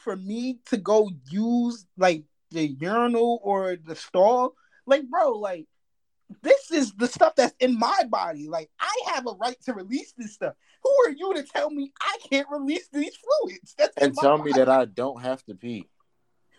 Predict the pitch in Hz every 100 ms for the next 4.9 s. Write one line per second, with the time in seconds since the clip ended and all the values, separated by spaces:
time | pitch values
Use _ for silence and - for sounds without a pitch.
0 | _ 370 381 320 320 302 269 262 190 220
1 | 147 147 208 190 170 - 170 156 - 196
2 | 190 185 170 - 170 160 143 160 151 143
3 | 127 120 131 135 131 123 - 131 120 110
4 | - 120 - 131 123 107 - 104